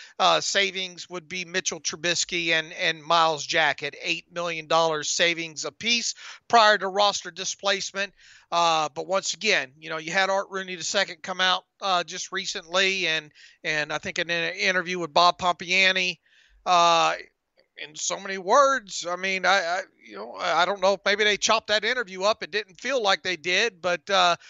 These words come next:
the full context of that seemed to be that,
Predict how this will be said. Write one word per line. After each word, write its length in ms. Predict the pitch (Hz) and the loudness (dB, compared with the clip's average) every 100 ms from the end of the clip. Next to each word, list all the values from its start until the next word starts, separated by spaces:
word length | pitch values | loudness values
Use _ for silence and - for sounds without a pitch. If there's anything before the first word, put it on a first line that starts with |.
| - | -12
the 100 | 175 | -12
full 220 | - 214 | -4 -4
context 760 | - 208 220 226 226 220 - - | -2 2 2 2 0 0 -2 -6
of 140 | 214 | -4
that 240 | 208 226 - | 0 -2 -2
seemed 320 | 220 226 208 | -10 -10 -12
to 60 | |
be 360 | 175 214 277 262 | -8 -6 -4 -6
that, 360 | 175 185 185 | 0 2 2